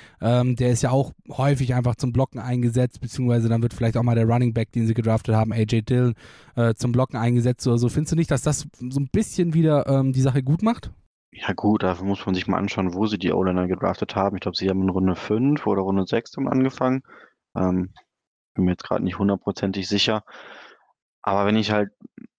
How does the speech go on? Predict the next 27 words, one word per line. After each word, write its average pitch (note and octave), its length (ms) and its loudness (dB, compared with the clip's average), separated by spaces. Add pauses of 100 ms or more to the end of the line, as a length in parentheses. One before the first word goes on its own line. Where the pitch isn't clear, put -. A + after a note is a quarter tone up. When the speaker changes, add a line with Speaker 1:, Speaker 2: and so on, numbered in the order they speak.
(180)
Speaker 2:
in A2+ 80 -4
den G#2+ 100 2
Draft G2+ 380 0
reingehe A#2 760 2 (240)
und G#2 480 0 (400)
viele A#2+ 400 0
haben G#2+ 220 0
halt G#2 400 0
Receiver, G#2 720 -2 (680)
O-Liner G2+ 760 0 (280)
und - 400 -4 (160)
Inside A#2+ 360 -2
Linebacker G#2 460 -2
als G2+ 220 -4
die G#2 120 -6
großen A2 400 -2
Packers A2+ 360 -6
Needs G2+ 180 -6
ausgemacht. G#2+ 640 -4 (840)
Und G2+ 160 -4
wenn G2+ 80 0
ich G#2 100 -2
dann - 160 -4
irgendwie G2 300 -2
gar G#2+ 200 0
keinen B2 380 -2
davon A#2+ 640 0